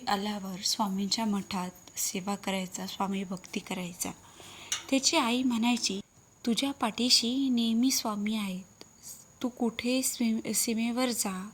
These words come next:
तू कुठे जा, तुझ्या पाठीशी स्वामींची कृपा नेहमी राहील." त्यावेळी राजेंद्र हसायचा, पण तो नियमितपणे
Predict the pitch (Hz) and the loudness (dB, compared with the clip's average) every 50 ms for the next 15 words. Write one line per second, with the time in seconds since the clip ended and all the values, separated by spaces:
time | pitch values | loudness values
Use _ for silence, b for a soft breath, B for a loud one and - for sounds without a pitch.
0 | - - B B B B B B B B B B - - - - - 247 - - | -16 -20 B B B B B B B B B B -20 -20 -6 -4 -4 -4 -4 -6
1 | - 247 233 - - 247 269 285 277 - 226 196 - - - - 214 214 190 - | -8 -8 -6 -4 -2 0 0 0 0 -2 -6 -8 -10 -16 -10 -6 -4 -4 -2 -2
2 | 247 262 262 - 269 226 208 - 226 220 - - 247 262 - - - 214 196 208 | -2 -2 -2 -4 -4 -6 -4 -2 -2 -2 0 0 -2 -2 -2 -2 -4 -4 -2 -2
3 | 208 208 202 - 254 240 - 214 202 185 - - 190 208 220 220 214 208 190 190 | -2 -2 -2 -2 -2 -2 -2 -4 -4 -4 -4 -6 -4 -2 -2 -2 -2 -2 -2 -2
4 | 190 190 214 226 233 208 185 180 170 - - - - - _ _ _ _ - - | -2 0 0 2 2 0 -2 -4 -8 -12 -18 -20 -20 -20 _ _ _ _ -20 -20
5 | _ _ _ _ _ _ _ _ _ _ - - B B B B B B - - | _ _ _ _ _ _ _ _ _ _ -20 -20 B B B B B B -20 -20
6 | - - - 220 220 240 247 262 240 220 226 262 285 262 226 202 180 - 196 196 | -10 -4 0 0 2 4 4 4 4 4 4 4 4 2 2 0 0 0 0 0
7 | 202 214 214 202 190 - 202 190 180 - - - - - - _ _ - B B | 0 0 -2 -2 -2 -2 -4 -4 -4 -6 -8 -10 -12 -12 -16 _ _ -20 B B
8 | B B B B - _ - 269 277 285 269 - - 226 196 196 202 208 220 214 | B B B B -20 _ 4 6 6 6 6 4 4 2 4 2 2 2 2 4
9 | 214 233 269 262 - - 294 277 240 196 190 | 4 4 4 2 2 2 4 4 4 2 0